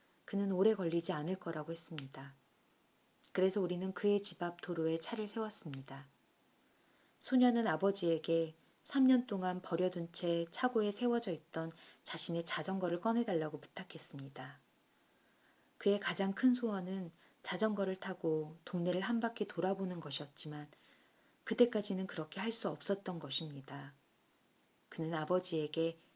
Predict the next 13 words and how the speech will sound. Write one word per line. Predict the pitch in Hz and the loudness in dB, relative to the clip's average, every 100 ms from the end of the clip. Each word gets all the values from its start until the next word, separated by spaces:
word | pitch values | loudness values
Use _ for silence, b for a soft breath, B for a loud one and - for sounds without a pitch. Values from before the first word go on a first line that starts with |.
| B - | B -4
자전거에 | - 170 190 170 170 175 | -2 0 -2 -2 -2 -2
보조바퀴를 | 190 196 196 180 - 151 147 | 2 2 2 -4 -8 -6 -6
달아달라고 | - 170 165 151 143 139 | -4 -6 -6 -8 -8 -10
부탁했습니다. | - - 185 - - - 156 147 - - - _ _ _ _ _ _ _ _ _ _ _ _ _ _ _ _ - | -14 -12 -12 -6 -4 -4 -8 -12 -16 -16 -20 _ _ _ _ _ _ _ _ _ _ _ _ _ _ _ _ -2
어린 | 175 190 214 | 2 4 2
소년이 | 233 220 208 196 196 | 0 -2 -2 -4 -6
그 | - 175 | -6 -4
말을 | 175 180 | -2 -4
하기까지는 | 202 208 - 175 - 147 151 143 _ _ _ _ _ - | -6 -8 -8 -6 -6 -6 -12 -14 _ _ _ _ _ -8
큰 | - 262 | 0 0
용기가 | 170 139 135 - - | 0 -6 -6 -6 -6
필요했을 | - 254 247 - - | -2 2 2 0 -4
것입니다. | 143 - 151 147 - | -10 -10 -10 -14 -16